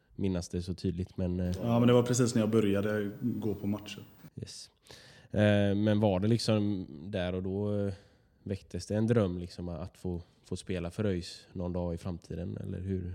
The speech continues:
Speaker 1: hur såg det ut?
Speaker 2: Ja, men det var det, alltså, definitivt. Eh, det var ju, det har ju varit mitt mål hela tiden.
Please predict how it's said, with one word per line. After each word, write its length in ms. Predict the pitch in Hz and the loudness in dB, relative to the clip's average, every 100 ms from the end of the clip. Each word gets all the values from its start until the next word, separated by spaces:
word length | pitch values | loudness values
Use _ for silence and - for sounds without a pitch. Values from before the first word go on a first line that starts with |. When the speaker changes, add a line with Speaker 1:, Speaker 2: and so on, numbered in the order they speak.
| 82 | -6
Speaker 1:
hur 100 | 95 | -6
såg 200 | 90 90 | -4 -4
det 60 | |
ut? 220 | 101 - - - - | -4 -6 -16 -20 -8
Speaker 2:
Ja, 260 | - 113 120 | 2 6 8
men 100 | 120 | 8
det 60 | 123 | 8
var 120 | 123 | 6
det, 460 | 113 113 117 107 | 6 2 -2 -2
alltså, 240 | 110 - 113 | -4 -2 -2
definitivt. 880 | 107 - 110 101 104 110 - - - - - - | -4 -2 -2 0 0 0 -4 -14 -18 -20 -18 -10
Eh, 400 | 101 98 92 90 - - - - - - - - | -6 -6 -6 -8 -12 -20 -20 -20 -20 -20 -20 -6
det 100 | 104 | -2
var 160 | 101 107 | 4 4
ju, 320 | 107 104 107 | 6 4 4
det 140 | 110 | 4
har 100 | 101 | 4
ju 60 | 110 | 4
varit 320 | 107 - - | 2 -6 0
mitt 240 | 117 113 | 2 4
mål 320 | 120 117 101 107 | 6 6 6 4
hela 160 | 101 | 2
tiden. 420 | 95 104 95 110 | 0 0 2 4